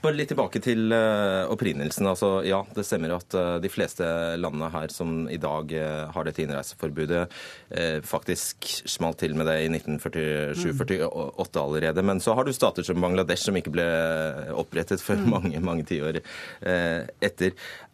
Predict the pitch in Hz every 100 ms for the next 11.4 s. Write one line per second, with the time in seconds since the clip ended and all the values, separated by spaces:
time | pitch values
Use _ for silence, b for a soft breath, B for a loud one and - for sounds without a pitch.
0 | - 98 101 - _ _ _ _ _ _
1 | _ _ 107 113 127 147 147 117 87 85
2 | 95 98 98 101 95 - 127 110 110 110
3 | 104 90 104 85 - 95 - - 90 85
4 | 113 - 123 127 - 101 123 135 85 -
5 | - 98 - 107 120 80 65 - 110 123
6 | 135 160 127 113 - 135 147 165 113 107
7 | 98 87 87 85 - 90 85 90 - 95
8 | 87 85 85 110 85 - 67 - 62 65
9 | 69 82 78 - - 156 - 196 92 87
10 | - 73 82 78 82 78 - 107 92 71
11 | - 64 64